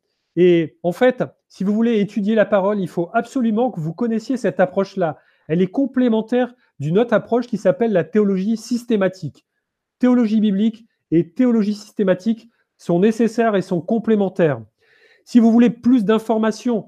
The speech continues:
sur cette théologie biblique, je vous renvoie aux références qui sont dans la bibliographie, aux excellents articles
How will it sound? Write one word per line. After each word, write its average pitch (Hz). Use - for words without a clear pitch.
sur -
cette 175
théologie 208
biblique, 196
je 160
vous 196
renvoie 214
aux 165
références 208
qui -
sont 233
dans 170
la 190
bibliographie, 185
aux 160
excellents 220
articles 220